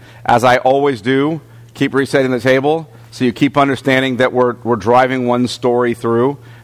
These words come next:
um, and you ha-, have an understanding of how that syncs with the story. So let me, let me pray. Father, we're thankful for this morning.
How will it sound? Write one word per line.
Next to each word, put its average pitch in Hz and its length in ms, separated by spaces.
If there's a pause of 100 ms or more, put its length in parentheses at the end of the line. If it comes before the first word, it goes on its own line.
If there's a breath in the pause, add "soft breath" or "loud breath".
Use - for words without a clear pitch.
(120 loud breath)
um, 110 300
and 110 140
you 107 100
ha-, 117 180
have 110 200
an 113 60
understanding 113 380
of 101 80
how 107 200
that 104 220 (500 soft breath)
syncs - 280
with 120 100
the 98 60
story. 117 360
So 110 140
let 120 160
me, 117 240 (420)
let - 100
me 120 80
pray. 110 220
Father, 135 340
we're 123 120
thankful 143 480
for 139 260
this 120 180
morning. 151 400